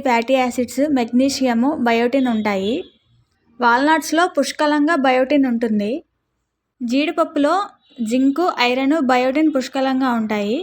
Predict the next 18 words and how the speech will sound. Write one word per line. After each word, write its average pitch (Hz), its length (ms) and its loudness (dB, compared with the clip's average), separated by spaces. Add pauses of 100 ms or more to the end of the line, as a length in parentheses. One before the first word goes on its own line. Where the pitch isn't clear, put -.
(880)
బ్లాక్ 262 320 0
రైజిన్స్‌లో 311 560 0 (140)
యాంటీఫంగల్ 285 640 0 (100)
ప్రాపర్టీస్ 269 500 -2 (100)
వల్ల 226 180 -2 (220)
స్కాల్ప్‌లో 277 500 0 (100)
డాండ్రఫ్ 262 440 0
తగ్గించేందుకు 254 680 -2 (160)
బాగా 240 260 2
హెల్ప్ 240 240 -2
చేస్తుంది. 220 500 -4 (680)
బ్లాక్ 277 340 2
రైజిన్స్ 311 400 2
యాడ్ 247 240 2
చేశాక 269 480 0
ఫైవ్ 269 220 2
మినిట్స్ 311 280 -2
లో 269 60 2